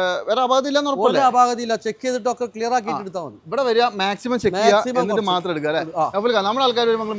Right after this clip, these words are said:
Speaker 1: മാക്സിമം വില കുറച്ച് കൊടുക്കണേ.
Speaker 2: മാക്സിമം വില കുറച്ചിട്ടേ
Speaker 1: ആ.
Speaker 2: കൊടുക്കുള്ളൂ.
Speaker 1: വീഡിയോ കണ്ട് വരിക എന്ന് പറഞ്ഞാൽ ഒരു സ്പെഷ്യൽ
Speaker 2: സ്പെഷ്യൽ
Speaker 1: ഡിസ്കൗണ്ട്.
Speaker 2: ഡിസ്കൗണ്ട്.
Speaker 1: ഉറപ്പല്ലേ?
Speaker 2: ഉറപ്പ്.
Speaker 1: ഓക്കെ, അപ്പോൾ എന്തായാലും റീൽസ് കാര്യങ്ങളൊക്കെ വന്നിട്ട് കാണാൻ മറക്കണ്ട.
Speaker 2: ഓ.
Speaker 1: അപ്പോൾ എന്തായാലും നമ്മുടെ കാർ ട്വന്റിയിലാണ്, ക-, മോങ്ങത്താണ് അല്ലേ?
Speaker 2: മോങ്ങത്ത്.
Speaker 1: മലപ്പുറം ജില്ലയിലാണ്,
Speaker 2: അതെ.
Speaker 1: നമ്മുടെ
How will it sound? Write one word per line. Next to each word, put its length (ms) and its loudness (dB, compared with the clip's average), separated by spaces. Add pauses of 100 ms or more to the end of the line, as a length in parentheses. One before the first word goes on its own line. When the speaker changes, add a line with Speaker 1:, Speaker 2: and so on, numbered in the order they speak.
Speaker 1:
മാക്സിമം 260 -4
വില 120 0
കുറച്ച് 180 2
കൊടുക്കണേ. 180 2
Speaker 2:
മാക്സിമം 320 -4
വില 160 0
കുറച്ചിട്ടേ 320 -2
Speaker 1:
ആ. 20 -2
Speaker 2:
കൊടുക്കുള്ളൂ. 440 -6
Speaker 1:
വീഡിയോ 180 -4
കണ്ട് 140 -4
വരിക 180 2
എന്ന് 120 -2
പറഞ്ഞാൽ 240 0
ഒരു 60 0
സ്പെഷ്യൽ 300 0
Speaker 2:
സ്പെഷ്യൽ 220 2
Speaker 1:
ഡിസ്കൗണ്ട്. 220 0
Speaker 2:
ഡിസ്കൗണ്ട്. 400 -6
Speaker 1:
ഉറപ്പല്ലേ? 360 -2
Speaker 2:
ഉറപ്പ്. 420 2 (160)
Speaker 1:
ഓക്കെ, 200 -6
അപ്പോൾ 140 -4
എന്തായാലും 200 -2
റീൽസ് 280 -4
കാര്യങ്ങളൊക്കെ 400 0
വന്നിട്ട് 260 -2
കാണാൻ 300 0
മറക്കണ്ട. 300 0 (240)
Speaker 2:
ഓ. 180 -2 (280)
Speaker 1:
അപ്പോൾ 120 -2
എന്തായാലും 440 2
നമ്മുടെ 320 -2 (200)
കാർ 240 0 (140)
ട്വന്റിയിലാണ്, 600 -2 (440)
ക-, 120 -10
മോങ്ങത്താണ് 460 0
അല്ലേ? 140 4
Speaker 2:
മോങ്ങത്ത്. 320 0
Speaker 1:
മലപ്പുറം 380 -2
ജില്ലയിലാണ്, 420 0
Speaker 2:
അതെ. 180 -10
Speaker 1:
നമ്മുടെ 280 2